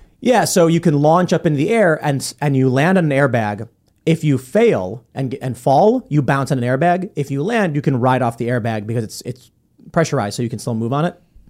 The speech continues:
So we wanted to do, um, a foam pit.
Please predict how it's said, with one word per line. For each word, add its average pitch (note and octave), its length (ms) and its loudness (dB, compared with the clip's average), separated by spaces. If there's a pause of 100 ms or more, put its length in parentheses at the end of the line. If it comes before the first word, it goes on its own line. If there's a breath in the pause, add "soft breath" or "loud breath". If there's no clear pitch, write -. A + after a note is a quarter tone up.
(420)
So - 140 0
we F3 120 4
wanted A#3 160 2
to F3+ 60 -2
do, D3 440 2
um, G#2+ 480 -4 (280)
a - 80 -6
foam G3+ 360 2
pit. A#2 240 -10